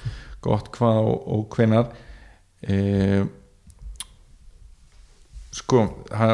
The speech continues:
það er æði oft þegar maður fer og horfir á fótboltalið spila, að það er sett svona mynd á sjónvarpið sem sýnir leikkerfi og maður bara svona, já,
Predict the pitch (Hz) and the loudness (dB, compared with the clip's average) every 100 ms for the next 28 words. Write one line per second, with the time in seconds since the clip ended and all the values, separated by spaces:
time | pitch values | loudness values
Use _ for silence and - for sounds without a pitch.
0 | 78 110 120 123 139 135 139 - 127 120 | 2 2 4 4 6 8 6 4 4 6
1 | 117 113 127 120 113 104 113 123 120 120 | 4 4 2 4 2 2 2 4 4 4
2 | - 107 110 127 127 131 135 131 131 131 | 2 2 4 4 4 4 4 6 6 2
3 | - - 131 143 147 - - - - 95 | -8 -2 2 2 0 -4 -18 -14 -6 0
4 | 107 104 110 107 - 113 110 - 117 110 | 2 4 4 2 0 0 0 0 2 2
5 | 104 - - - - 117 165 208 - - | 2 -2 -12 -16 -4 2 2 2 -2 -16
6 | - - 117 120 - - 165 196 185 180 | -20 -4 0 2 2 2 2 2 2 -2
7 | 160 - 123 120 - 131 127 120 117 143 | -2 -2 0 0 0 2 4 6 6 4
8 | 151 - 160 160 - - - 127 123 123 | 4 0 2 0 -2 -4 2 2 2 2
9 | 113 113 170 226 214 165 117 101 90 | 2 0 0 -2 -2 2 2 2 -2